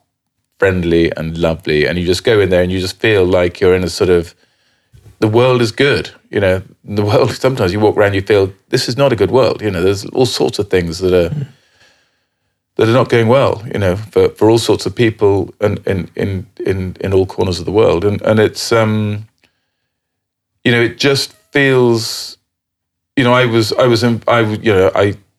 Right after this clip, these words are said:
Speaker 1: I was involved at, right at the beginning of the White Company, um, and I feel, you know, a little bit, a little bit responsible. You know, it, it, it's, and that's nice. It's nice. And I, I think the other thing is that, you know, I always, you know, I love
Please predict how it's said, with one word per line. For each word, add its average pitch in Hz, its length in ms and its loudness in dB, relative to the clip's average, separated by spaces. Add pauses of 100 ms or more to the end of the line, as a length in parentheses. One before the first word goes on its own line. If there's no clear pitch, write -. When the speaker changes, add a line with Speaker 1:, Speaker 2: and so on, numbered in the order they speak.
Speaker 1:
I 110 100 2
was 107 140 0
involved 104 540 2
at, 95 140 -4
right 95 160 2
at 87 60 -6
the 80 80 -6
beginning 101 260 0
of 80 60 -4
the 80 80 -2
White 71 180 -2
Company, 87 500 -10 (220)
um, 92 640 -2 (160)
and 107 160 0
I 104 100 2
feel, 107 640 2 (1200)
you 120 80 -4
know, 98 160 2
a 78 100 2
little 117 340 2
bit, 110 540 0
a - 60 2
little 147 220 2
bit 143 140 0
responsible. - 720 -4
You 87 100 -4
know, 90 120 2
it, 92 200 -2
it, 95 240 -2
it's, 98 380 -2
and 113 80 -2
that's 82 240 -2
nice. - 320 -6 (380)
It's - 180 -16
nice. 110 260 2
And 147 100 2
I, 143 140 0 (760)
I - 40 2
think 208 160 0
the 208 80 2
other 208 180 2
thing 175 200 0
is 127 140 0
that, 131 280 0
you 151 80 2
know, 135 80 4
I 131 100 4
always, 147 440 2
you - 80 -2
know, 143 80 2
I 143 80 4
love 151 480 2